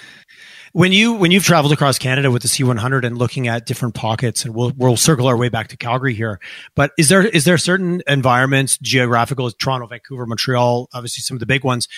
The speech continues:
where there's more of that? Like, is, do you find that there are pockets of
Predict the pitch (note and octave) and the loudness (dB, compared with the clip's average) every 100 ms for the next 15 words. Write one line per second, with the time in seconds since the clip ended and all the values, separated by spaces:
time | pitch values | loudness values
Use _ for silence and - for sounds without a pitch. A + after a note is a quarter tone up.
0 | - - D#3 D#3+ C3+ C3 C#3+ F3+ D#3+ F#3+ | -2 2 4 4 4 4 4 4 0 -2
1 | A3+ _ _ _ C#3+ D#3 C3+ D3 C#3 D#3+ | -4 _ _ _ -4 -2 -2 -2 0 0
2 | D#3 D3 D3+ C3+ C3 B2+ B2 E3+ - C#3+ | 0 0 0 0 0 0 0 0 0 -2